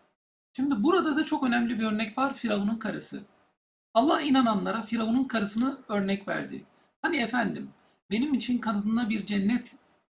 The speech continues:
cennette bir ev yap. Firavun'un ve zalim toplumun yaptıklarından beni kurtar." demişti. Burada da açık bir şekilde görüyorsunuz,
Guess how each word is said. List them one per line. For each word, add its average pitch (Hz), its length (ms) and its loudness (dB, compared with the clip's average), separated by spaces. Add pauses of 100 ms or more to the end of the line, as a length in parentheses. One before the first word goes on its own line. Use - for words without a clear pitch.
(320)
cennette 214 380 0
bir 240 100 -2
ev 247 240 0
yap. - 260 -6 (360)
Firavun'un 254 480 2
ve 220 100 0
zalim 233 360 2
toplumun 240 680 -2
yaptıklarından 214 680 -2
beni 220 180 0
kurtar." 196 380 0
demişti. - 380 -12 (500)
Burada 302 260 4
da 269 80 4
açık - 260 0
bir 226 60 -8
şekilde 208 320 -2
görüyorsunuz, 202 680 -4